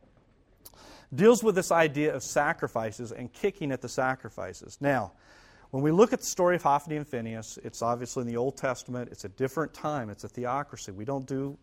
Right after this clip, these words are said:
the sacrifices now. But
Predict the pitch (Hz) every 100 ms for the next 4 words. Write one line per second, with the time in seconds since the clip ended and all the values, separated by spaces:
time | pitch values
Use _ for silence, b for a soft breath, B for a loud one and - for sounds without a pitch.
0 | _ 139 - 113 117 120 - 98 95 -
1 | - 53 - b b b b _ _ 196
2 | 214 110 -